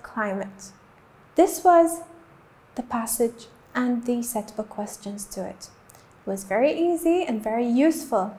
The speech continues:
and we should take care of the environment more. Let's move on now to the summary making. Remember these tips when making a summary. First, when you have a passage or a paragraph, highlight the major points in the text.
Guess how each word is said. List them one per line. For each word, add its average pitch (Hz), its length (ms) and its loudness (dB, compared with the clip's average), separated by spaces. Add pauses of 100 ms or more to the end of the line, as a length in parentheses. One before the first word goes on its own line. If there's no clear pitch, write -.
(120)
and 220 160 -2
we 233 80 -2
should 226 240 -2
take 220 240 0
care 220 220 -2
of 214 140 -6
the 208 120 -6
environment 214 720 -4
more. 190 280 -6 (380)
Let's 311 340 4
move 311 280 2
on 233 280 2
now 208 360 -4 (180)
to 269 140 0
the 240 120 0
summary 208 440 -4
making. 196 540 -8 (440)
Remember 285 480 6
these 370 260 4
tips - 600 0 (240)
when 247 180 0
making 247 500 0
a 240 40 -14
summary. 202 500 -10 (280)
First, - 580 2 (260)
when 269 160 4
you 285 100 2
have 294 280 4
a 415 60 6
passage 285 500 0
or 247 140 4
a 330 120 4
paragraph, 254 640 4 (420)
highlight 403 600 6
the 269 140 6
major 285 640 4
points 247 540 -2
in 208 180 -4
the 196 100 -4
text. - 520 -10